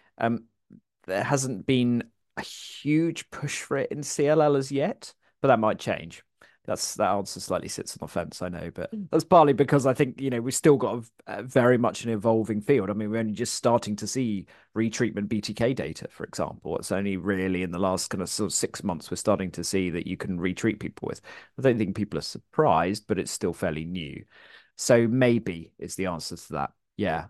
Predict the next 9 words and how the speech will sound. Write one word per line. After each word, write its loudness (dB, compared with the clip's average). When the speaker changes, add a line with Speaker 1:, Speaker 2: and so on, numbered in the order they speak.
Speaker 1:
I'm 2
not 4
sure 0
companies -2
will 2
like 2
it, -2
obviously, -4
because -6